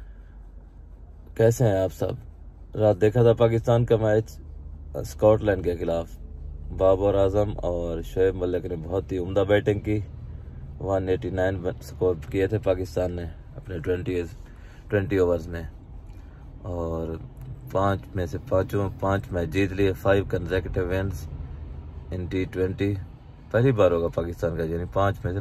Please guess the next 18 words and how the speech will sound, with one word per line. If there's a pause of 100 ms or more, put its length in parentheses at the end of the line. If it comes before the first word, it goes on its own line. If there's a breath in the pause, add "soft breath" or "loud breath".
पाँच
मैच
जीत
लिए (800 loud breath)
और
क्वालिफाई
कर
लिया
सेमीफाइनल
के
लिए। (920 loud breath)
अब
इनका
सेमीफाइनल
ऑस्ट्रेलिया
के
against
है,